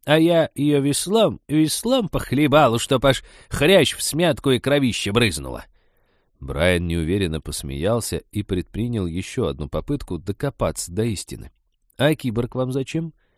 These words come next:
«Какой же рейд без кибера? Он нам в лодке и движок, и оружие,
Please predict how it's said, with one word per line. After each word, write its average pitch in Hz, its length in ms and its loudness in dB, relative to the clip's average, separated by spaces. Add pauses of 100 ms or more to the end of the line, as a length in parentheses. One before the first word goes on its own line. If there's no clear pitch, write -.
(520)
«Какой 208 380 6
же 170 180 6
рейд 165 220 4
без 151 200 0
кибера? 110 440 0 (240)
Он 180 340 2
нам 185 220 4
в 139 60 0
лодке 180 360 2
и 170 280 0
движок, 147 580 2
и 151 100 2
оружие, 139 600 4